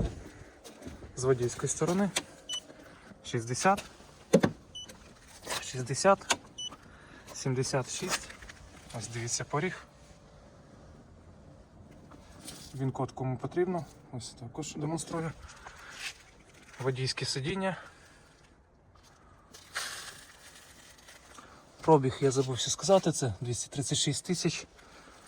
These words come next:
на авто. Є сервісні книги. Як бачите, стеля, стеля в чудовому стані.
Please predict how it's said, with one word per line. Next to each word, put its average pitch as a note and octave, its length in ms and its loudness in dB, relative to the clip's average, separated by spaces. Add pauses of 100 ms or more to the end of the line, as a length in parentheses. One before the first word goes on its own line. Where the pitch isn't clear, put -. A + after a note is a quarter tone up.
(460)
на D#3 160 0
авто. D3+ 420 0 (340)
Є B2+ 140 0
сервісні C#3 480 0
книги. F#3 400 4 (2500)
Як C3 160 -4
бачите, C3 300 -6
стеля, B2 340 -4 (120)
стеля B2 360 -2 (280)
в - 40 -12
чудовому C3 480 -2
стані. D#3+ 380 2